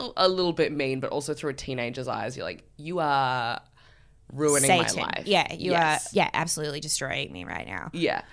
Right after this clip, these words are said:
Speaker 2: And 'cause it's all passive aggression,
Speaker 1: Yeah.
Speaker 2: right? Which is how mums often communicate to
Speaker 1: Yes.
Speaker 2: their daughters.
Speaker 1: Yeah.
Speaker 2: It's really, and,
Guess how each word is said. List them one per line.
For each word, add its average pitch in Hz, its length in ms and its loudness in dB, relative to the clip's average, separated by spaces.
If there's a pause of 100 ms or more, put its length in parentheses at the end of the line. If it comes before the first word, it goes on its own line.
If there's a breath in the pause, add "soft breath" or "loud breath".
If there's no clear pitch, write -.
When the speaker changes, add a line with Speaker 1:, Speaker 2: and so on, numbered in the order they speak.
(320 loud breath)
Speaker 2:
And 240 240 4
'cause 254 180 0
it's 269 120 0
all 285 140 2
passive 233 400 -2
aggression, 202 560 0
Speaker 1:
Yeah. 240 260 4
Speaker 2:
right? 185 180 2
Which - 180 -4
is 208 120 -4
how 208 380 6
mums 214 800 0 (120)
often 180 680 0 (120)
communicate 202 640 0
to 208 60 -2
Speaker 1:
Yes. 240 220 6
Speaker 2:
their 285 100 2
daughters. - 680 4 (220 soft breath)
Speaker 1:
Yeah. 170 340 4
Speaker 2:
It's 226 220 4
really, 254 320 4
and, 247 260 2